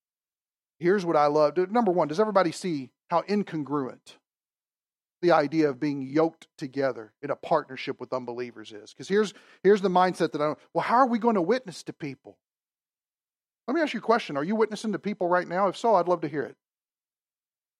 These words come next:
I wanna know. Send me an email. Send me a text message. "I just had this great experience talking to this person, conversation come up." I need to hear those things because that's encouraging. Knowing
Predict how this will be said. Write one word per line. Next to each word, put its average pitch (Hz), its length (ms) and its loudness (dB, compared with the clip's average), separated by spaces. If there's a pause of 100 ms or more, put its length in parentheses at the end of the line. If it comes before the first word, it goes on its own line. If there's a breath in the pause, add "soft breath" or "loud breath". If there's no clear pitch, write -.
(220)
I 180 140 6
wanna 202 240 4
know. 143 320 -2 (120)
Send 233 360 0
me 220 140 2
an 170 180 -2
email. 143 440 -4 (160)
Send 254 220 0
me 240 120 2
a 180 40 4
text - 340 2
message. 127 400 -8 (200 soft breath)
"I 180 60 4
just 196 120 -2
had 202 140 4
this 180 160 2
great 196 280 6
experience 185 640 0 (280 soft breath)
talking 190 240 6
to 185 60 -2
this 170 100 -6
person, 185 420 2 (180)
conversation 190 520 2
come 190 120 0
up." 180 220 0 (320)
I 262 260 8
need 240 200 2
to 208 80 2
hear 202 200 6
those 147 280 0
things - 480 -14 (640)
because 196 300 6
that's 269 260 6
encouraging. 208 720 4 (1600)
Knowing 302 520 6